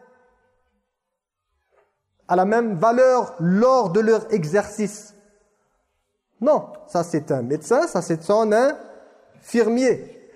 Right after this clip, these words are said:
À l'extérieur de la clinique, c'est autre chose. Mais dans le cadre du travail,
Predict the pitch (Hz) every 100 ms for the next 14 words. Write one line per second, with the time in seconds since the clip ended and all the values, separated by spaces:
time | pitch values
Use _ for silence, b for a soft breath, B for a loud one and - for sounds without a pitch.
0 | b b b _ 175 202 226 226 247 269
1 | 320 233 233 240 226 247 359 - 269 262
2 | - 240 262 240 113 - - - _ _
3 | _ _ _ - 156 185 196 240 226 220
4 | 247 254 202 208 190 247 262 - - -
5 | _ _ - 214 233 247 240